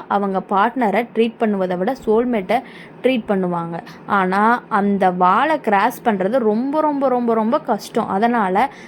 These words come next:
பலர் இவங்களை வந்து சைலண்ட்டு, லவ்வை சீரியஸா எடுத்துக்க மாட்டாங்க, இவங்க தவறா தான் எல்லாத்தையும் ஜட்ஜ் பண்ணுவாங்க, உண்மையிலேயே இவங்களோட காதல் வந்து பியூரா கருதவே மாட்டாங்க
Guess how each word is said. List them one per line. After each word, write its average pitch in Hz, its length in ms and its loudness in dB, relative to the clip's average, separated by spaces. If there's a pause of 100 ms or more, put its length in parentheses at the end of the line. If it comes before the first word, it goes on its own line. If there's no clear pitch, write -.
(140)
பலர் 233 280 4
இவங்களை 226 400 2
வந்து 269 140 0 (140)
சைலண்ட்டு, 220 640 2
லவ்வை 202 440 4
சீரியஸா 226 460 2
எடுத்துக்க 226 340 2
மாட்டாங்க, 185 460 0 (420)
இவங்க 214 260 4
தவறா 220 440 4
தான் 262 180 4
எல்லாத்தையும் 208 360 2
ஜட்ஜ் 190 240 0
பண்ணுவாங்க, 190 580 2 (280)
உண்மையிலேயே 262 580 2
இவங்களோட 220 320 2
காதல் 220 380 2
வந்து 220 260 0 (200)
பியூரா 233 320 4
கருதவே 202 440 2
மாட்டாங்க 190 480 0